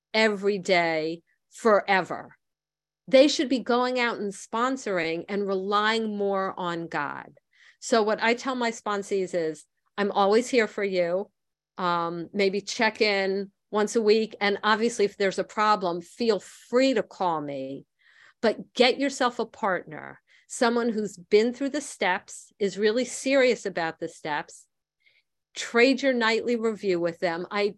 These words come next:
take my sponsees' nightly review for about the first week or so to make sure they know what they're doing. Say, "Get a partner and talk to that person every day, every other day,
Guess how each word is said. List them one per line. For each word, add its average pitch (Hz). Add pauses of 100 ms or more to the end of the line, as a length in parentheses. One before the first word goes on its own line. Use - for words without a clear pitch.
(100)
take 220
my 214
sponsees' 202
nightly 190
review 185
for 196
about 196
the 196
first 214
week 202
or 185
so 156 (300)
to 220
make 196
sure 202
they 185
know 185
what 180
they're 175
doing. 156 (260)
Say, 214
"Get 226
a 247
partner 202 (420)
and 208 (1080)
talk 269
to 247
that 214
person 156
every 180
day, 156
every 175
other 147
day, 139